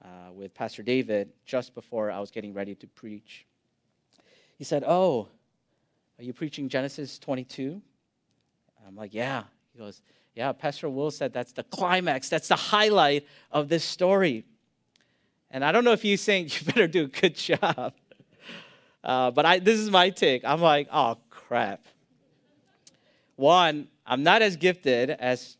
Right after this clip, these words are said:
Pastor Will, so all my insecurities were coming in. Not only that, I was thinking about this week.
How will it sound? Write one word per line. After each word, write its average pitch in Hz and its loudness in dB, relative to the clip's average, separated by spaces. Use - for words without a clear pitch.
Pastor 143 -2
Will, 120 -2
so - -6
all 233 2
my 254 4
insecurities 165 -4
were 123 -14
coming 120 -10
in. 101 -16
Not 202 0
only 208 2
that, 147 2
I 131 -4
was 143 -2
thinking 196 -8
about 151 -2
this 131 -8
week. 127 -8